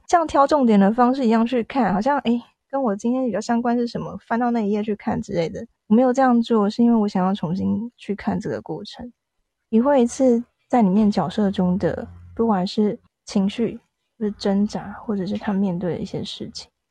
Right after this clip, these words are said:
重新去感受一次。我在猜想，也可能是最近几年看了很多的生离死别等等的，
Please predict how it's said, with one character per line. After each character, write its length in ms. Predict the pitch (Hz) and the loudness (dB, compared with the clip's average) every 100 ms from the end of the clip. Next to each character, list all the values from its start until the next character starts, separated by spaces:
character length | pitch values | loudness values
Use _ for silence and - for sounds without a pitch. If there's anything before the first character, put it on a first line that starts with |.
| _ | _
重 160 | - 180 | -6 -4
新 180 | 185 | -4
去 140 | 190 - | -4 -6
感 180 | 190 - | -8 -10
受 260 | - 170 196 | -8 -8 -10
一 40 | |
次。 280 | - - 254 - _ _ _ _ - | -14 -18 -18 -20 _ _ _ _ -10
我 60 | |
在 200 | 208 240 | -4 -2
猜 200 | 233 214 | 0 0
想， 160 | 214 185 | 0 -2
也 80 | 180 | -2
可 140 | 214 | -2
能 100 | 175 | -2
是 120 | 202 208 | -2 -4
最 160 | 214 | -4
近 180 | 214 196 | -2 -2
几 140 | 196 | -4
年 260 | - - 220 | -8 -10 -10
看 160 | - 208 | -2 0
了 100 | 180 | 0
很 180 | 185 175 | -2 -2
多 180 | 160 | -2
的 380 | 160 156 95 107 - _ _ _ - | -2 -2 -4 -8 -12 _ _ _ -6
生 220 | 226 220 | -2 0
离 100 | 196 | -2
死 260 | 202 - 175 | -6 -10 -12
别 240 | - - | -10 -10
等 220 | - - | -10 -10
等 220 | - 131 | -10 -10
的， 60 | 208 | -12